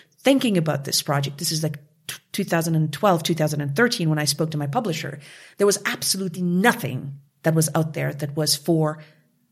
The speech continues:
for this kind of stuff, you know? And I started the, doing the research and I told, and, and my, my publisher, actually was her idea because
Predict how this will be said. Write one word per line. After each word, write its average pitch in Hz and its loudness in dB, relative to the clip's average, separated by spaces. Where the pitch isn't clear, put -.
for 156 0
this 156 -2
kind 151 -2
of 139 0
stuff, - -6
you 156 -2
know? 160 0
And 190 4
I 185 6
started 170 2
the, 170 0
doing 165 2
the 160 0
research 214 0
and 165 -2
I 165 2
told, 185 0
and, 170 0
and 160 0
my, 160 2
my 165 -2
publisher, 190 2
actually 180 -2
was 160 0
her 214 2
idea 139 0
because 160 -2